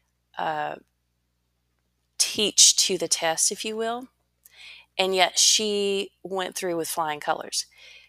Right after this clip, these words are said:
After she got her associate degree, she felt the Lord calling her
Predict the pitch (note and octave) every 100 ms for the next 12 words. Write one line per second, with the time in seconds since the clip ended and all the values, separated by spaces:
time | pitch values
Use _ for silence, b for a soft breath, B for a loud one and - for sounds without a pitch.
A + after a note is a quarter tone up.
0 | B - F#3 F3 - F3+ - - F#3 F#3
1 | F3 E3 - A#3 - - - D#3+ D#3+ D3
2 | D3 E3+ _ _ _ _ - - G3 -
3 | F#3 E3+ F3+ E3+ E3+ E3+ - F3 E3 E3
4 | - E3+ E3 D#3+